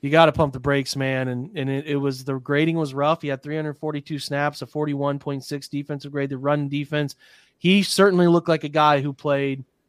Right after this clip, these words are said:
one gap at Oklahoma and shot a gap. He had no clue how to anchor split double teams and was just being killed at times throughout the year. Late season, I guess he had some better pass rush moments. He did have two sacks taken away from him on penalties,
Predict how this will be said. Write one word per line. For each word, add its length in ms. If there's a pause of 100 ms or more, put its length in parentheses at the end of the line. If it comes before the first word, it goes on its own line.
(520)
one 260
gap 320
at 60
Oklahoma 540
and 120
shot 260
a 40
gap. 340
He 80
had 160
no 260
clue 200
how 60
to 140
anchor 280
split 340
double 240
teams 300
and 100
was 160
just 420
being 440
killed 640 (340)
at 180
times 380
throughout 320
the 80
year. 400 (640)
Late 320
season, 580
I 140
guess 460
he 80
had 260
some 160
better 240
pass 460
rush 240
moments. 320
He 60
did 140
have 160
two 220
sacks 400
taken 280
away 220
from 200
him 100
on 140
penalties, 500